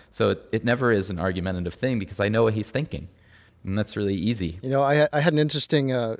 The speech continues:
Speaker 2: experience with notes recently where, with Jerry, with the, with the latest Stars Open,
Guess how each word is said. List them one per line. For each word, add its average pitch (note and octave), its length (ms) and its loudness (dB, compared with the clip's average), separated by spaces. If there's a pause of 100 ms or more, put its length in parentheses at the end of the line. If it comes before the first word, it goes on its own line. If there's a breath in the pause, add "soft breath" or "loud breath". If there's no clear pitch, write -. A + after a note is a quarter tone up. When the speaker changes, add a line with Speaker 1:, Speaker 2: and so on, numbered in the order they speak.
Speaker 2:
experience C#3 440 0
with B2 100 -6
notes B2 320 -2
recently A2+ 500 -4
where, G#2+ 400 -6
with B2 140 -2
Jerry, B2+ 520 2
with A#2+ 240 -4
the, B2 200 -2
with A#2 140 -6
the A#2+ 100 -4
latest A#2+ 500 -4
Stars B2+ 380 0
Open, F#2+ 400 -6